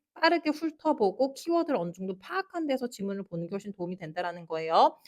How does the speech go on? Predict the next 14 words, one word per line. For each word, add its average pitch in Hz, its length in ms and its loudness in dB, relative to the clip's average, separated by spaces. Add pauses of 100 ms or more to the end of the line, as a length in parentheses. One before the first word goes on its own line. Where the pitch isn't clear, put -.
(220)
자, 202 100 -2
지미야오슈 240 960 6
중국의 214 420 -4 (280)
고대 208 320 6
농업사입니다, 190 720 2
여러분들. 151 520 0
띠부 302 300 2
농슈가 226 600 2
보기였었고요. 180 840 -2
해당 311 380 2
내용이 233 580 2
지문의 185 420 -2
첫 349 140 -4
문장에서 320 480 0